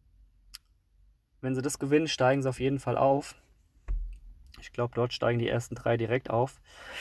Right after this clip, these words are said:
Äh, Bournemouth oder Bournemouth, äh, ist auch, äh, ganz gut, äh, unterwegs die letzten Spiele. Die haben, glaub ich, aus fünf Spielen oder sechs Spielen fünf gewonnen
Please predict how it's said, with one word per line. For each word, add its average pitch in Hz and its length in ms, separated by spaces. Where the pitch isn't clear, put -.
Äh, 139 340
Bournemouth 165 1000
oder 123 220
Bournemouth, 147 560
äh, 135 460
ist - 240
auch, 165 340
äh, 151 280
ganz 165 260
gut, 180 260
äh, 160 200
unterwegs 170 520
die 180 60
letzten 170 300
Spiele. 180 360
Die 156 100
haben, 135 180
glaub 131 220
ich, - 100
aus - 140
fünf 151 220
Spielen 156 360
oder 131 140
sechs 139 180
Spielen 147 320
fünf 151 280
gewonnen 151 440